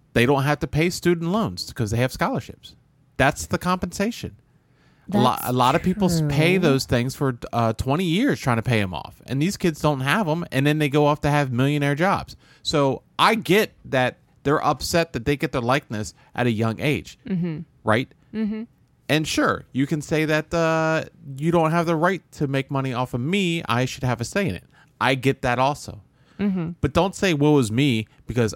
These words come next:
Speaker 1: "Oh, you're making so much money on me. You're about to make a lot more money to the college." And guess what's gonna happen in one year?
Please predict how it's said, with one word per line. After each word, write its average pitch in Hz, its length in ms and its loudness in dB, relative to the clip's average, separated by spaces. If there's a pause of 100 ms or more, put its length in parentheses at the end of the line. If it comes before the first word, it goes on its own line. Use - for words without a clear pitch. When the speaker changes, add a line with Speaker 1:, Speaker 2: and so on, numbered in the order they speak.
Speaker 1:
"Oh, 170 260 4
you're 127 160 2
making 135 260 0
so 143 220 -2
much 139 200 -4
money 135 200 -2
on 135 140 -2
me. 135 200 -4 (180)
You're 139 200 4
about 147 240 2
to 143 60 -2
make 123 280 2
a 113 100 0
lot 113 280 2
more 143 180 2
money 123 300 0
to - 180 -6
the 107 120 -2
college." 92 380 -2 (200)
And 113 120 -6
guess 120 220 0
what's 139 120 -8
gonna 139 180 -2
happen 127 300 -2
in 101 140 -4
one 110 200 -2
year? 98 160 -2